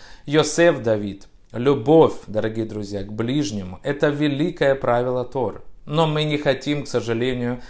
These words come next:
его выполнять. Зло в нас — это всё то,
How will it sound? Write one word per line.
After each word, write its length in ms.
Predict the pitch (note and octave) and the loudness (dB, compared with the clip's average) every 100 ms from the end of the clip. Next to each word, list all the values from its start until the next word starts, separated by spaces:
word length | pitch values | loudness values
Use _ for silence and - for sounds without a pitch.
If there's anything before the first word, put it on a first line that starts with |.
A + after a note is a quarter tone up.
| - | -12
его 320 | B2 B2 G2+ F#2+ | -6 -4 -4 -4
выполнять. 580 | F#2+ F#2+ A2 A2+ G#2 - | -6 -6 -6 -6 -8 -12
Зло 480 | - G2+ A#2 D3 C3 | -10 -6 2 6 6
в 100 | A2 | 4
нас — 400 | A#2+ C3+ A2+ - | 0 2 0 -2
это 220 | B2 B2 | -6 -4
всё 300 | A#2+ - C#3 | -6 -4 -2
то, 460 | A2+ - D3+ C3 - | -2 0 2 2 0